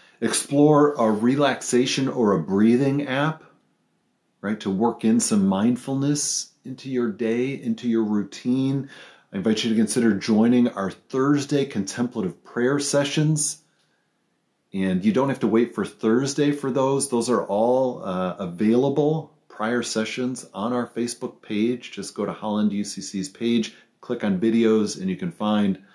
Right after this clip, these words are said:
uh, all of our past content, including, uh, those Tuesday and Thursday contemplative prayer sessions. And get outside.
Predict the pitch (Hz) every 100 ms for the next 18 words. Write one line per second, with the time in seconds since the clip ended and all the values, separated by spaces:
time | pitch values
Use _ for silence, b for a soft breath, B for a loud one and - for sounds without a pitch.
0 | b b b - 82 - 92 135 95 80
1 | - 90 85 - - 87 85 95 90 92
2 | 85 - 95 87 85 80 85 82 82 -
3 | - 87 92 82 87 90 82 87 80 85
4 | - 87 - 80 _ - 98 98 - 104
5 | - 104 98 - _ _ _ _ _ _
6 | _ _ _ _ _ _ - b b 120
7 | 101 185 196 - - 151 156 202 113 78